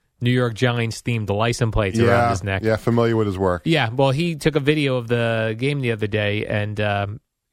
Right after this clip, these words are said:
Speaker 1: he showed, uh, the Giants celebrating a Saquon Barkley touchdown, but Kayvon Thibodeau was sitting by himself sulking. Kayvon has come out and said that, uh, he was not sulking, that he was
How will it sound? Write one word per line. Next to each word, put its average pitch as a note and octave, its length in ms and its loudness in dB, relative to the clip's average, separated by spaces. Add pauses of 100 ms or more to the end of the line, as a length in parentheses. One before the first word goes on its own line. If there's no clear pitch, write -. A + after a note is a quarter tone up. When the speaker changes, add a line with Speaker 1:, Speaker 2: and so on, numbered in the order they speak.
Speaker 1:
he B2 420 -8
showed, A#2+ 440 0
uh, G#2 200 0
the G#2+ 140 -2
Giants B2+ 600 -2 (260)
celebrating B2 880 0
a G2 320 0
Saquon B2+ 440 0
Barkley A2 340 0
touchdown, B2 600 -2
but G#2+ 160 -4
Kayvon A#2 400 -2
Thibodeau G#2+ 360 -2
was G2+ 140 -4
sitting G#2+ 260 -4
by G2+ 140 -2
himself G2 560 -4 (180)
sulking. G2+ 600 -4 (920)
Kayvon C3+ 360 2
has A2 120 -4
come A#2+ 160 -2
out A2 180 0
and A2 100 -8
said G#2+ 260 -2
that, G#2 260 0
uh, G2 200 0
he F#2+ 120 -6
was G#2 220 -4
not A#2 240 0
sulking, G#2+ 560 -2
that G2+ 200 -2
he A#2+ 120 -4
was G#2 380 -4